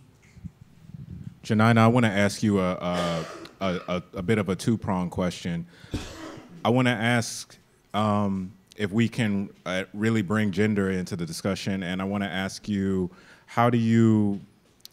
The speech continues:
how do you relate, uh, to anarchism and the thinking from the experiences, uh, that you had as a woman in the Black Power movement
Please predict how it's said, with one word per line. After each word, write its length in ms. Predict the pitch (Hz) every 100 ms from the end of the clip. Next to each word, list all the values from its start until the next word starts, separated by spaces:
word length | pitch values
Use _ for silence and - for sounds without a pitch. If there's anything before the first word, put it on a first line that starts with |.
| _
how 180 | - 123
do 80 | 120
you 140 | 120
relate, 640 | 110 107 101 98 - - - _
uh, 500 | 90 87 87 85 82 80 92 _ _ _
to 640 | - 120 104 95 92 90 - -
anarchism 680 | 101 101 98 104 92 98 92
and 180 | 92
the 60 | 90
thinking 540 | 85 107 101 101 95
from 340 | 90 101 92 87
the 120 | 90
experiences, 880 | 85 - 113 110 - 92 87 82 - - - - _ -
uh, 560 | 87 87 82 78 78 - _ _
that 160 | 101 92
you 460 | 98 101 95 95 85
had 560 | - 98 92 90 85 - _
as 260 | 92 92 85
a 160 | 90 85
woman 540 | 80 110 117 90 71 - - -
in 320 | 92 92 87
the 60 | 82
Black 240 | 92 85
Power 280 | 92 85 80
movement 440 | 85 82 78 76